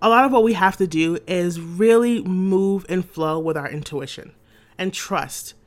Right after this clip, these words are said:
So if it's not a boldly confident move, you should be saying no.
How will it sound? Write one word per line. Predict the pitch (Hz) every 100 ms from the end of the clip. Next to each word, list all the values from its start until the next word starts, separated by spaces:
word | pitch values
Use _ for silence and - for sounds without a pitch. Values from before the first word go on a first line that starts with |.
| _ _
So | - 196
if | 202 220
it's | 220
not | 247
a | 247
boldly | 175 190 196 214
confident | - 180 180 160
move, | 156 156 160 214
you | 180 175 190 220
should | 233 214
be | 196
saying | 180 175 151
no. | 135